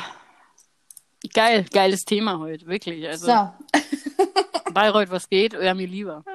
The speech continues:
Speaker 1: <laughs>
Speaker 2: Ja, wenn überhaupt irgendwas geht. Ich wollte mal
Speaker 1: Doch,
Speaker 2: noch was,
Speaker 1: klar,
Speaker 2: ähm,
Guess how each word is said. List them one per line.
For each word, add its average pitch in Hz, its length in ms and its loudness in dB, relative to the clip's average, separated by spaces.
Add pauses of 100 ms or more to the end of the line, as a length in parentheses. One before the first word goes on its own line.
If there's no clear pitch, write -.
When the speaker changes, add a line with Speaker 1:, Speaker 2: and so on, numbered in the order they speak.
Speaker 1:
<laughs> 294 720 2 (840)
Speaker 2:
Ja, 233 200 2
wenn 226 160 4
überhaupt 226 380 0
irgendwas 254 500 -4
geht. 220 180 0 (240)
Ich 226 160 -4
wollte 359 240 2
mal 349 140 -6
Speaker 1:
Doch, 294 140 -2
Speaker 2:
noch 294 60 -10
was, 302 180 -6
Speaker 1:
klar, 208 220 -2
Speaker 2:
ähm, 269 300 -4